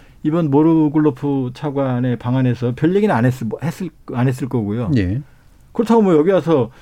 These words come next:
Speaker 1: 지금 성김하고 모르글로프 차관이 미국과 러시아의 현안을 해결할 수 있는 것도 아니거든요.
Speaker 2: 음.
Speaker 1: 그럼 그 자체로 서로,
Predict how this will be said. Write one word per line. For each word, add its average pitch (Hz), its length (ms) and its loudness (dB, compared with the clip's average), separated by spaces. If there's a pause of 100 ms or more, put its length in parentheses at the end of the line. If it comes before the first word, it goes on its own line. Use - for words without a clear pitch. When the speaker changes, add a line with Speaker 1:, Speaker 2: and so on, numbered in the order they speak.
(240)
Speaker 1:
지금 151 200 -2
성김하고 165 580 2
모르글로프 135 380 2
차관이 117 540 -2 (340)
미국과 143 360 0
러시아의 117 400 0
현안을 123 440 -2
해결할 147 320 0
수 131 120 -8
있는 123 120 0
것도 131 180 -4
아니거든요. 101 540 -4
Speaker 2:
음. 80 160 -8 (560)
Speaker 1:
그럼 180 200 -4
그 214 100 0
자체로 196 440 -2
서로, 175 420 0